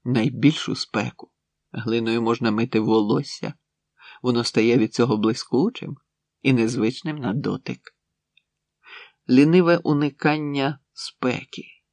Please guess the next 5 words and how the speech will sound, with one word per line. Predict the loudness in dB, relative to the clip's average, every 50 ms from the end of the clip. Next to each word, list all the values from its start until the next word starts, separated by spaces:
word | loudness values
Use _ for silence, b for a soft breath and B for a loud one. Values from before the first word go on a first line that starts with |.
| _ _ _ _ _
марне | -10 -6 -2 0 0 0 0 0 -2 0 2
й | 2
обтяжливе, | 0 0 -2 -2 -2 0 0 2 0 -2 -6 -8 -10 -10 -10 -10 -12 -14 _ _ _ _ _ _ _ _ _ _ _ _ _ _ _ _
а | -8 -4
потім | 0 2 2 2 2 0 -2